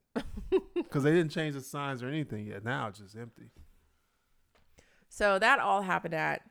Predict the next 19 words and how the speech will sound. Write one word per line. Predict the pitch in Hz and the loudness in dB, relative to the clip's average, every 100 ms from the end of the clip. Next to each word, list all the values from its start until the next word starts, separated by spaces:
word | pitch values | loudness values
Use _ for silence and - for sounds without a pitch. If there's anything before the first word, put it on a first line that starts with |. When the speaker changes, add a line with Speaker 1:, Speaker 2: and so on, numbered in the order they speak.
| _ _ _ _ _ | _ _ _ _ _
Speaker 1:
convention, | - 165 135 - - - - 208 - _ _ | -10 -6 -6 -8 -12 -16 -16 -16 -20 _ _
which | 175 165 - - | -2 -2 -2 -8
created | 180 165 156 151 151 | -8 -6 -4 -4 -4
a, | 147 - - | -4 -8 -12
oh, | 156 151 156 151 _ _ _ - | -10 -10 -12 -16 _ _ _ -12
just | 196 185 | -8 -6
a | 160 | -8
really | 151 156 147 139 131 - _ _ _ | -4 -4 -4 -6 -12 -18 _ _ _
horrible | 160 147 139 131 135 | -4 -2 -4 -6 -8
environment | 139 - 131 143 - | -6 -6 -4 -6 -6
on | 156 | -8
top | 151 156 | -6 -6
of | 143 | -8
a | 151 | -8
horrible, | 156 143 139 143 - _ | -6 -6 -6 -10 -10 _
like, | 156 - - _ - _ - | -6 -6 -12 _ -20 _ 6
going | 285 285 | 6 6
into | 202 226 214 | 2 0 2
that | 185 175 | 4 4